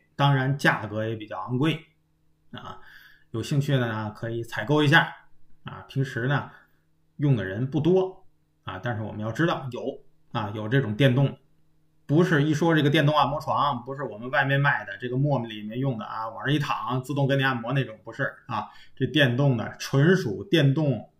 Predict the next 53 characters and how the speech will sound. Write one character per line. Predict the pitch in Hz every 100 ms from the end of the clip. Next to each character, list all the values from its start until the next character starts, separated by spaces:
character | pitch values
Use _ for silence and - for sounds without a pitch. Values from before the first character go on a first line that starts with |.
| _
升 | - 165 175
降 | 214 202 107
的 | - _ _
按 | 110 107
摩 | 98
床 | - 107 - _ -
啊， | - -
它 | 123
是 |
属 | - - 98
于 |
液 | 107 143 143 127
压 | 139 139
的， | 135 - - _ _ _ _ _ _
前 | - 131
面 | 147 139
字 | 139
头 | 131 131
H | 143 156 -
Y | 123 131 147 143
D | 139 139
R，Hydro， | 147 131 117 156 156 - - _
就 | - 110
是 | 113 107 107 - - - - _
表 | - 104
示 | 131
水 | - - 127 - - -
啊， | - 92 - _
这 | -
是 | 95 101
液 | 135 143 -
压 | 117 127 117
的。 | - _ _ -
你 | -
看 | - 120
到 |
这， | 120 127
哦， | 123 135 135 123
这 | 110
是 |
什 | - 107
么？ | 104
这 | 104 107
液 | 131 110
压 | 117 117 110
的。 | - _ _ _ -
液 | 156 151
压 | 156 139 139
的 | 110
它 | - 123
有 | 123 - - - - -
马 | 123 -
达， | - - 113 131 151